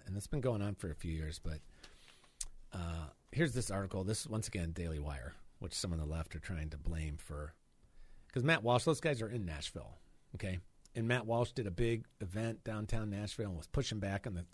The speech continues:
on the state, and then the state banned all the transition stuff for minors,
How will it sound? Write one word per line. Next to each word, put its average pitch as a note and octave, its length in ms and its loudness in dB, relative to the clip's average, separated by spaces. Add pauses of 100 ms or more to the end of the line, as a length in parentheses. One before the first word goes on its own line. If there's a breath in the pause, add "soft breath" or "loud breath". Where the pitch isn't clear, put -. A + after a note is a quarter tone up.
on F#2 40 -4
the E2+ 60 -2
state, G#2+ 380 0
and F2+ 100 -2
then F2+ 80 0
the F2 60 -2
state G2 360 -4
banned F2+ 380 0 (600 loud breath)
all B2+ 120 8
the A#2+ 80 4
transition B2+ 600 4
stuff F2 300 -2
for - 100 0
minors, D#3+ 520 6